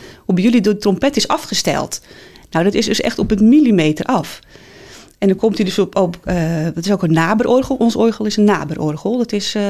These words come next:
door de, door Friedrich, door Frederik Naber gebouwd. Zijn vader was ook orgelbouwer, dat was dan Friedrich Naber.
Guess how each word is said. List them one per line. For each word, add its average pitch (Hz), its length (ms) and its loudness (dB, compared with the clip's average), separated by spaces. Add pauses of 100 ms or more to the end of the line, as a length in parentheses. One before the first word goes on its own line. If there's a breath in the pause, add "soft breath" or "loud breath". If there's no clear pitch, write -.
door 196 140 0
de, 196 280 -2
door 190 160 -4
Friedrich, 196 600 -2
door 185 120 0
Frederik 208 400 0
Naber 208 340 2
gebouwd. 220 480 -2 (360 loud breath)
Zijn - 180 -6
vader 190 280 2
was 156 160 -2
ook 208 160 0
orgelbouwer, 254 440 0
dat 190 100 -4
was 165 100 -6
dan 156 100 -4
Friedrich 240 460 -2
Naber. 233 340 -2